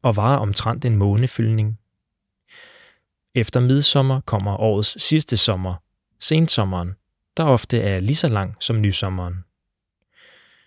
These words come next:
Når somrene har passeret, kommer et kort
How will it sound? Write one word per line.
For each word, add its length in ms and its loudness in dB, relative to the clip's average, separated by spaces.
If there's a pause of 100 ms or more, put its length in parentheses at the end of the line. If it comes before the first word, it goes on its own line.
(680)
Når 140 0
somrene 540 4
har 160 2
passeret, 640 0
kommer 260 0
et 120 -2
kort 300 4